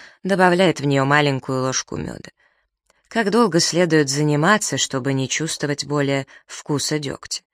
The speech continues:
Боюсь, что жизни может не хватить. Очевидно, что более правильным было бы очистить своё сознание от грязи, вылить эту бочку дёгтя, прежде чем добавлять в неё что-либо,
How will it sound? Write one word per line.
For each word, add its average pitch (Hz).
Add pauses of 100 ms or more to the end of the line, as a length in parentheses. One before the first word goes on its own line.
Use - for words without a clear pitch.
(560)
Боюсь, 214
что 147
жизни 151
может 135
не 139
хватить. - (580)
Очевидно, 175
что -
более 143
правильным 151
было 143
бы 139
очистить -
своё 135
сознание 143
от 135
грязи, 143 (460)
вылить 208
эту 143
бочку 135
дёгтя, - (320)
прежде 202
чем 165
добавлять 151
в 151
неё 143
что-либо, 143